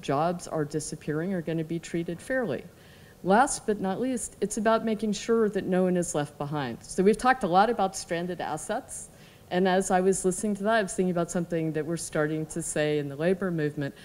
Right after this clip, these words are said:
about stranded workers and stranded communities. And you don't have to look too far to the north of England or to coal towns in the U S to see what that's all about. So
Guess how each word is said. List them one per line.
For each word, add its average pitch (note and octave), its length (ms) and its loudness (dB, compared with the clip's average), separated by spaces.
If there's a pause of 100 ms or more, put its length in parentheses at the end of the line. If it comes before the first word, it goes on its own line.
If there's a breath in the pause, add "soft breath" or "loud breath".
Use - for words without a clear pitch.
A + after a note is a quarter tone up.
(220 loud breath)
about F3 400 4 (120)
stranded G3+ 640 4
workers D#3+ 580 2
and E3 160 0
stranded D#3 500 -2
communities. - 840 -2 (460 loud breath)
And E3+ 120 4
you F#3 80 8
don't G#3 220 6
have G#3+ 200 2
to G3 100 2
look F#3+ 240 4
too F3 160 -2
far G#3+ 360 4
to G#3 160 -4
the D#3 120 0
north E3+ 320 2
of D3+ 120 0
England F#3+ 460 2 (380 loud breath)
or F#3 320 8
to F#3 180 -2
coal G#3 340 4
towns F#3+ 540 0
in D#3 200 -2
the C#3+ 80 -4
U D3+ 260 -2
S G3 340 2 (300 loud breath)
to G3 100 2
see G#3+ 380 0
what E3+ 320 2
that's D#3+ 320 0
all C#3+ 260 -2
about. C#3 380 -4 (1200 loud breath)
So B3+ 600 6